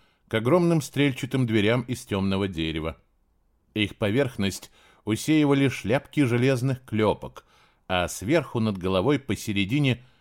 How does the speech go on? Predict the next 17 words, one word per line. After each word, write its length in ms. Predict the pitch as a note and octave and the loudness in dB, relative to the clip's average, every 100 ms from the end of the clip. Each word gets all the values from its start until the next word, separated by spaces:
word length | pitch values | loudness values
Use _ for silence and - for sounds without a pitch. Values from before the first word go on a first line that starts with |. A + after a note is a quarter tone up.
| _ | _
висели 420 | F2+ G2+ A#2+ A#2 | -4 -2 0 0
огромные 720 | A#2 A#2+ A2+ G#2+ C3+ C3+ C3 A2+ | 0 0 0 2 2 2 2 2
железные 640 | A2 G2+ F#2+ F2 F#2+ G2 | 2 0 0 -2 -4 -4
кольца. 500 | - B1+ - - - _ _ _ _ _ _ _ _ _ - | -8 -14 -14 -18 -20 _ _ _ _ _ _ _ _ _ -6
Вошли 420 | F#2 - C#3+ E3 | -4 -2 2 4
мы 160 | D#3 C3+ | 4 4
в 80 | |
малые 400 | G#2+ B2 B2 A#2 | 2 2 4 2
двери 320 | G2 G#2 A2 G#2+ | 2 0 2 0
сбоку, 720 | F#2+ D#2 F2+ F2 - E2+ - _ _ | -2 -4 -2 -2 -4 -6 -8 _ _
за 200 | - F#2+ | -8 -6
которыми 440 | G2+ A2+ F3 D#3 C#3 | -2 0 2 2 2
нас 280 | B2+ B2+ - | 2 0 -6
встретил 580 | - - A#2+ - A#2 G2+ | -8 0 0 2 0 0
жрец 400 | G2 G2+ - F#2 | 0 0 -2 -4
в 80 | |
рясе. 440 | F2+ D#2 - - | -4 -4 -8 -16